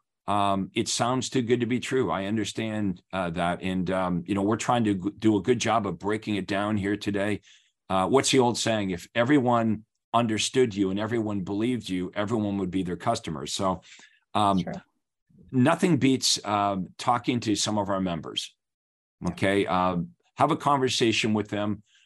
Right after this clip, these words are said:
Speaker 1: uh, get your questions answered. Uh, do not, um, d-, d-, do not pass an opportunity by to investigate this opportunity.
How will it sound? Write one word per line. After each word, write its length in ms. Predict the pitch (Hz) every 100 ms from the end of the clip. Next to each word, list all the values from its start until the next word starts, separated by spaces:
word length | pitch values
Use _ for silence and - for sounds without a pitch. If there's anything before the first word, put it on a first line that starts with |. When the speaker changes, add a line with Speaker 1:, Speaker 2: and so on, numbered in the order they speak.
| _ _
Speaker 1:
uh, 240 | 95 92
get 180 | 90 131
your 120 | 127
questions 560 | 127 123 113 - 110 104
answered. 500 | 107 107 104 104 98 _ _ _ 95
Uh, 340 | 95 95 92
do 260 | 90 85 120
not, 380 | 123 135 135 -
um, 640 | - 107 101 101 98 92 76 _ _ _ _ _ _ _ 107
d-, 100 | 117
d-, 220 | 107 135
do 140 | 107
not 300 | 135 156 151 - _
pass 300 | - 123 120
an 100 | 117
opportunity 640 | 110 107 98 110 104 98
by 300 | 90 92 95
to 200 | 90 117
investigate 800 | 104 85 98 123 - 92 98 87
this 340 | 92 87 - _
opportunity. 760 | 90 85 90 - 87 76 65